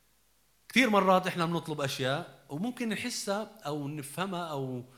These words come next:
أو نفكر إنه كتير هذا إشي يعني طبيعي، طبيعي إنه أنا بحاجة إشي أطلب من الله، الله يعطيني.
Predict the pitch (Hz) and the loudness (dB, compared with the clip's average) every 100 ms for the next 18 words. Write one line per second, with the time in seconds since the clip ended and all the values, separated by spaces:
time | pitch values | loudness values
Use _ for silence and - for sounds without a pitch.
0 | - - _ _ _ _ - 156 147 135 | -20 -20 _ _ _ _ -4 -2 -2 -2
1 | 247 247 233 214 202 - 254 214 233 226 | -4 -2 -2 0 -2 -2 -2 0 0 0
2 | 240 - 254 226 220 220 214 202 - _ | -2 -4 -4 -4 -4 -6 -6 -10 -18 _
3 | _ _ _ _ _ _ 233 359 339 269 | _ _ _ _ _ _ -2 -2 -2 -4
4 | 156 107 - _ 185 254 330 269 233 220 | -4 -8 -18 _ -6 -6 -6 -6 -4 -4
5 | 220 226 214 202 - - 247 202 214 196 | -4 -6 -6 -8 -4 2 2 2 0 -2
6 | - 190 190 - - _ _ 226 247 226 | -4 -6 -8 -14 -20 _ _ -6 -2 -2
7 | 190 196 190 180 185 190 185 170 208 254 | 0 -2 0 0 0 -2 -6 -4 -2 0
8 | 214 214 - 190 139 104 | 0 0 -2 -4 -4 -8